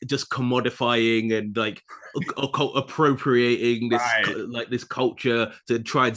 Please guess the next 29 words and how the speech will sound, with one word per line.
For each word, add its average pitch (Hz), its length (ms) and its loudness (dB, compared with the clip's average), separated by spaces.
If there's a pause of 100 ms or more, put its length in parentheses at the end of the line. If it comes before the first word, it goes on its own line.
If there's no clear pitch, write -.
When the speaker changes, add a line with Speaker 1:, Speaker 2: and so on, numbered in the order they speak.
Speaker 1:
sell 123 220 2
it 113 60 0
and 113 100 0
make 123 180 0
as 113 100 -2
much 123 220 -2
money 117 180 0
for 113 120 -6
them 113 140 0
as 110 100 -6
possible, 117 380 -2
which 143 140 0
we 185 100 2
know 170 160 4
is 127 100 2
what 120 160 0
they're 120 100 2
doing. 104 320 -2 (260)
But 123 220 0
ultimately, 147 560 -2 (100)
it 147 140 2
is 208 200 0
still, 190 400 0 (280)
it 170 140 2
is 196 160 -2
still 185 240 0
something 151 380 -2
that 143 120 0
is 131 320 -2